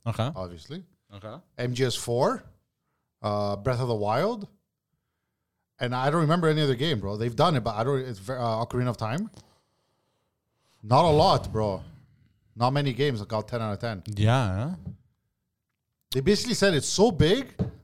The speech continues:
Speaker 2: the dungeon, the actual, uh, like, mission parts, like the castles, could be Dark Souls four. But there's Dark Souls
Speaker 1: Yeah,
Speaker 2: four
Speaker 1: yeah, yeah,
Speaker 2: plus
Speaker 1: yeah.
Speaker 2: an open world.
Speaker 1: Wait, what?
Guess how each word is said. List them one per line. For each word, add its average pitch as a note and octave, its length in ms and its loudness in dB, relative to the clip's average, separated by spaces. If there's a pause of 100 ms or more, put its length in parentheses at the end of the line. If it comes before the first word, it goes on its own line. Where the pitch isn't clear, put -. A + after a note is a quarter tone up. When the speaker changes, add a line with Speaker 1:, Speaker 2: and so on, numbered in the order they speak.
Speaker 2:
the C3+ 220 4
dungeon, E3+ 720 2
the C#3+ 100 0
actual, F#3 480 2
uh, B2 340 2
like, G#2+ 280 -8 (480)
mission D#3 560 4
parts, A#3+ 400 4
like C3+ 160 -2
the A#2 360 -2
castles, B3+ 640 -2 (520)
could F3 200 8
be F3 240 2
Dark C#3 240 0
Souls C#3+ 200 0
four. C#3 380 -2 (920)
But B2+ 160 2
there's C3 180 2
Dark E3+ 220 4
Souls D#3+ 180 0
Speaker 1:
Yeah, G3 140 10
Speaker 2:
four G#3 80 10
Speaker 1:
yeah, G#3 160 10
yeah, G#3 80 12 (140)
Speaker 2:
plus C#3+ 240 6
Speaker 1:
yeah. - 580 -10
Speaker 2:
an D#3 80 0
open D#3+ 200 2
world. D3 360 0 (160)
Speaker 1:
Wait, C#3+ 220 2
what? E3+ 300 0